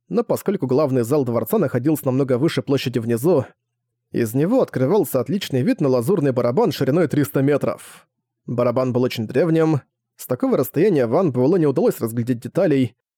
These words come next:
Тем не менее, он все равно ощутил его неподдающуюся описанию ауру. От одного взгляда на инструмент у него сердце бешено застучало в груди, словно он увидел усыпанные звездами просторы. Величественный барабан полностью захватил Ван Буэлэ,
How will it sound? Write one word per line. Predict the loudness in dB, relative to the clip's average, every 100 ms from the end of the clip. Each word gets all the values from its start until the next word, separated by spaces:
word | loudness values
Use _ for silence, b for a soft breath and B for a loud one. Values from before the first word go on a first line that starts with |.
| _ _ _
Тем | -6 -2
не | 0
менее, | 2 2 2
он | 0
все | -2 -2
равно | 0 2
ощутил | 0 0 -2 0
его | 2 2 2
неподдающуюся | 2 0 0 0 0 0 -2 0 -2
описанию | 0 -2 0 2 2 2
ауру. | 2 2 0 -6 -12 -20 _ _ _ _ _ _ _ -4
От | -2
одного | -2 -2 0 0
взгляда | -2 0 0 2
на | 0
инструмент | -2 -2 0 2 2
у |
него | 0 0
сердце | 0 0 -2 -2
бешено | 0 0 0 -2
застучало | -2 -2 0 -2
в | 0
груди, | -2 0 0 0 -4 _ _ _ _
словно | -14 -4 0 2 2
он | 2
увидел | 2 0 2 0
усыпанные | 0 -4 -2 0 2
звездами | 2 2 0 0 0
просторы. | 0 -4 -2 -2 -2 -8 -18 _ _ _ _ _ _ -10
Величественный | -6 -2 0 0 0 -2 0 0
барабан | 2 0 0 0 0
полностью | 0 2 0 0
захватил | -2 0 0 2 0
Ван | 0 0 2
Буэлэ, | 2 2 2 0